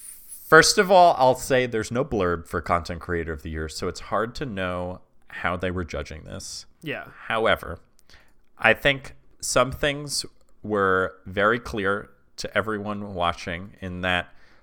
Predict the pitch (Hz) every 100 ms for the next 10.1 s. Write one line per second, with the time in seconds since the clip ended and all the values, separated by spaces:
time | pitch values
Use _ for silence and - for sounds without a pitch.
0 | - - - 104 110 110 110 107 107 104
1 | 107 110 - - _ 101 92 101 104 107
2 | - 107 98 92 98 98 101 117 - 101
3 | 95 101 95 95 98 95 - - 87 87
4 | 87 90 - _ _ _ - - 98 110
5 | - 139 156 208 - - _ _ _ -
6 | 104 - - - - _ _ _ - 92
7 | 107 - _ _ 104 98 101 92 92 92
8 | - - _ _ - - 76 - - -
9 | - _ _ 80 76 69 67 73 69 92